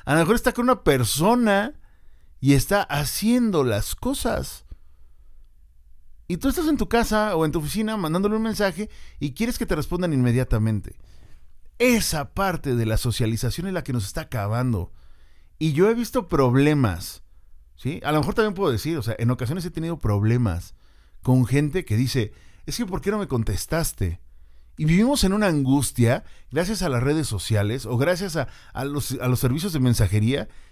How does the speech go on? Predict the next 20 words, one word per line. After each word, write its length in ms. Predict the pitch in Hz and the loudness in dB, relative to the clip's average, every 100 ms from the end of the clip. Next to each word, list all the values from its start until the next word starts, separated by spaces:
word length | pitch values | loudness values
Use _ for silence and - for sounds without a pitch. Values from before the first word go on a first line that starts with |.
| - | -10
que 100 | - | -4
dices, 260 | 127 123 104 | -2 -2 -2
"Güey, 380 | 135 175 208 185 | 0 2 0 -2
calma, 640 | 147 196 220 214 147 80 - - - | -4 -2 0 0 0 -4 -12 -20 -6
tranquilo. 920 | 120 120 - 160 202 233 214 120 - - - - - - - - - - - - | -2 -2 -2 -6 -2 0 0 -2 -6 -14 -20 -20 -20 -20 -20 -20 -20 -20 -20 -4
Las 200 | 113 - | -2 0
cosas 260 | 190 233 | 2 2
son 140 | 233 233 | 2 2
instantáneas 920 | 233 - 151 127 120 147 147 160 196 | 0 0 2 2 4 4 4 2 -2
para 180 | - 120 | -2 -2
las 160 | 107 110 | -2 -2
aplicaciones 800 | 101 110 113 98 127 131 170 139 | -2 -2 -2 -2 0 0 0 -4
y 20 | |
para 220 | 113 107 | -2 0
la 80 | 101 | 0
tecnología, 720 | 95 92 104 101 - 151 120 - - - | 0 -2 -2 -4 -4 -2 -4 -8 -20 -4
para 140 | 120 104 | 0 2
la 120 | 107 | 2
vida 220 | 135 139 | 2 2
no". 420 | 120 131 165 113 | 4 4 2 -2